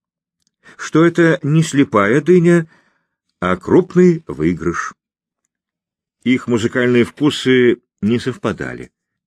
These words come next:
Жена предпочитала, что называется, серьезную оперную музыку Митлофа, Саймона Ле Бона, Майкла Болтона. Про себя Гуров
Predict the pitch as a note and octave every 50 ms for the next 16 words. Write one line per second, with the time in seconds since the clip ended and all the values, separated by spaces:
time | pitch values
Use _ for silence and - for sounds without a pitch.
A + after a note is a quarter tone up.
0 | _ - - - F3 G#3 A3 A#3+ A#3+ A3+ - - A#2 - - F3+ - - A#2 -
1 | D#3+ E3 E3+ D#3 D3 C3 - - - A2 A#2 A2 G#2+ C3+ D#3 D#3+ C#3 - - -
2 | B2 A#2+ A#2 A2+ - _ - - - F2 D2+ F2 A#2 D#3+ F3+ E3+ - A#2+ C#3 C3+
3 | B2+ - - - G#2 B2 A#2+ - A2+ G2+ G2 G2 F#2 D#2 D2+ D#2+ E2+ D#2+ - D#2+
4 | D#2 _ - D#2 D2+ D2 C2+ _ _ _ _ _ _ - - - - - - G#2+
5 | C3+ C#3 - - G#2 G#2+ G2 - - F#2+ F#2+ F#2+ F#2 E2+ - _ _ _ _ _
6 | _ _ _ _ _ _ - - - _ _ - - - B2 C3+ C#3+ C3+ B2+ B2
7 | A#2+ A#2+ A#2 A#2 A2+ - - G2 G2 G2+ G2 F2+ D2 F2 F#2 G2+ G#2+ G#2 G2 G2
8 | G2 F#2+ F#2 _ _ _ - E2+ A2 A#2+ A#2+ A2 - - A2 G#2 G#2 G#2 F#2 -
9 | _ _ - F#2+ - G2+ G#2 G#2+ G2+ F#2 - - - E2 D#2+ D#2+ D#2 D#2 _ _
10 | _ _ _ _ _ _ _ _ _ _ _ _ _ _ _ _ _ _ - -
11 | E2+ F#2 - A2 G2 A#2+ C3 B2+ F#2+ F2 G#2 A2 A2 G2+ - -